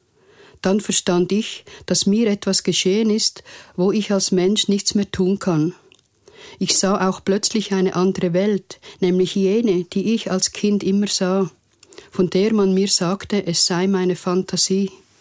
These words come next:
Aber die Welt war schön und ich war dort drin und ich habe mich sehr wohl gefühlt.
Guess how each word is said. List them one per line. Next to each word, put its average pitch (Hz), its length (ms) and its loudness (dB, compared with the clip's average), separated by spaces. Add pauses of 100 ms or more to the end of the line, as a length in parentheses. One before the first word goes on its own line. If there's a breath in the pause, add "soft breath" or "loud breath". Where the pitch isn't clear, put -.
(840 loud breath)
Aber 160 180 -4
die 208 280 -2
Welt 196 420 0
war 175 160 -2
schön 185 460 0 (320 loud breath)
und 180 220 0
ich 190 180 -2
war 175 140 2
dort 190 320 -4
drin 196 360 0 (340 loud breath)
und 175 140 0
ich 180 140 -2
habe 175 220 0
mich 170 280 0
sehr 190 340 2
wohl 170 180 0
gefühlt. 180 600 -6